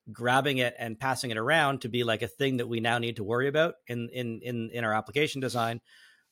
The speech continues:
Or do we use caching? And do we just, do we just let the call sites just be able to make their, you know, their H T T P requests and then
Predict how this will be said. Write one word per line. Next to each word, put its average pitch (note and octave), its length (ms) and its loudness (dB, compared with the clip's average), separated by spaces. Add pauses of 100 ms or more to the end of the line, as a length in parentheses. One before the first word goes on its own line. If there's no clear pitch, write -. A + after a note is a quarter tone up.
(120)
Or C#3 260 8
do C#3 140 4
we C#3 100 6
use C#3 200 2
caching? D#3+ 420 2
And G#2 80 -4
do A2+ 80 -2
we A2+ 80 -2
just, A#2+ 280 -2
do A#2+ 100 -2
we A#2 60 0
just A#2+ 140 -2
let B2+ 160 0
the A#2 60 -4
call C3+ 240 4
sites A#2+ 360 0
just - 180 -8
be A#2 100 0
able A#2 160 0
to B2 120 -4
make B2 340 0
their, A2+ 420 0
you A#2 100 -8
know, G#2 200 -2 (100)
their A#2 160 0
H A#2 180 -6
T - 100 -20
T A#2+ 60 -16
P D#3+ 140 -2
requests B2 600 0
and B2 140 -4
then A2 340 -4